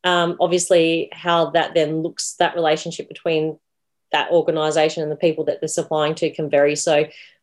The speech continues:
um, you know, if they're using it for a customer base or a membership base, it might be included in membership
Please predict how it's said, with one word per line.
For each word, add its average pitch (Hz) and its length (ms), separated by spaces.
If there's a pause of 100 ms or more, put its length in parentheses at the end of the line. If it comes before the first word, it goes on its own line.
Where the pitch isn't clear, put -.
um, 156 340
you 170 100
know, 147 100
if - 100
they're 160 100
using 160 300
it 147 140
for 151 120
a 147 100
customer 180 480
base 165 420
or 151 400
a 170 80
membership 170 500
base, 165 300
it 180 120
might 160 260
be 160 100
included 160 420
in 156 160
membership 156 480